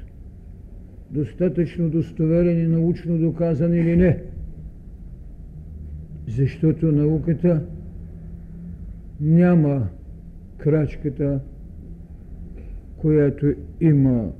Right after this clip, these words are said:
нашия Крали Марко от Хемус на Пирин, но и за това доктрината е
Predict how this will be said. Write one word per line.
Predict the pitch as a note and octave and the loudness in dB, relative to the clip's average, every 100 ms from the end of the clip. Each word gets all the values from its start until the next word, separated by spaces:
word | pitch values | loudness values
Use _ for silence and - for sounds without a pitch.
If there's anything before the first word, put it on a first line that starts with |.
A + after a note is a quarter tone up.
| - - - - - | -14 -16 -14 -14 -4
нашия | C#3 D3 C3+ C#3+ C3 | 0 2 0 0 -2
Крали | C3 C#3 C3+ C3+ | 2 2 4 2
Марко | C3+ C3+ C3 - C3+ A#2 - - - - | 2 0 -2 0 0 0 -4 -12 -18 -4
от | F#3+ E3+ - - - - - - - - - - - - - | 2 2 2 -10 -14 -16 -16 -16 -18 -20 -18 -18 -16 -16 -14
Хемус | - E3+ C#3 B2 B2 | 0 2 4 2 0
на | B2+ A#2 | -2 -2
Пирин, | - A#2 D3+ F#3+ F#3+ - - - - - - - - - - - - | -2 2 6 6 4 -6 -14 -14 -12 -14 -14 -14 -16 -12 -12 -6 4
но | D#3+ D#3 D3 B2+ E3+ | 6 8 6 2 4
и | |
за | D#3+ D#3+ | 6 4
това | D#3+ D#3+ D#3+ D#3+ C#3+ A#2+ A2 - - - - - - - - - - - - | 4 4 6 4 4 0 -4 -10 -16 -16 -18 -18 -18 -16 -18 -18 -18 -16 -4
доктрината | A#2 G#2+ - D3 D3 B2+ B2 B2+ | -2 -2 2 4 4 4 2 0
е | B2 | 0